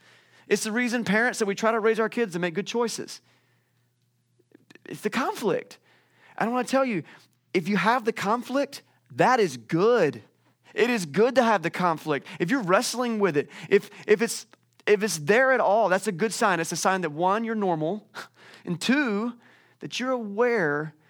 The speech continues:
that God has something more for you than just to gratify your own appetite. That's, that, that's, and, and, and in your own mind, like, you might be here today, even for the first time, you're like, "I'm not sure that I want God, God in my life." If you have the conflict, I'm gonna tell you something.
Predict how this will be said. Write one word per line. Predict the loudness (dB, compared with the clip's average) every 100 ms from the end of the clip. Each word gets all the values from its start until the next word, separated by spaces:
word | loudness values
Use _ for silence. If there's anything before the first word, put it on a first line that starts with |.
| _ -20 -10
that | -2
God | 0 2
has | 0 -2
something | -4 -4 -6
more | -4 -6 -8 -10 _
for | -12
you | -8 -8
than | -8
just | -10 -10
to | -12
gratify | -8 -8 -8 -8 -8
your | -8
own | -10 -8
appetite. | -10 -12 -14 -16 _ _ _ _ _ _ _ _ -10
That's, | -8 -10 -18 -6
that, | -4 -2
that's, | -2 -2
and, | -2 -2
and, | 0 -2 -2
and | -4 -4 -6
in | -4
your | -2
own | -2
mind, | -2 -2 -2
like, | -4
you | -2
might | -2
be | 0
here | -4
today, | -4 -2 0 0 -2 -6
even | -8 -8
for | -10
the | -6
first | -6 -6
time, | -6 -4
you're |
like, | -6 -8
"I'm | -10
not | -10
sure | -8 -6
that | -4
I | -4
want | -6 -10 -4
God, | -2 -2 -6 -18 -20 -20 _ -4
God | 0 0
in |
my | -2 -6
life." | -8 -8 -12 -20 -20 -20 _ _
If | -12 -6
you |
have | -2 -2
the | -4
conflict, | -2 -2 -2 -6 -4
I'm | -6
gonna | -4
tell | -4
you | -6
something. | -8 -14 -18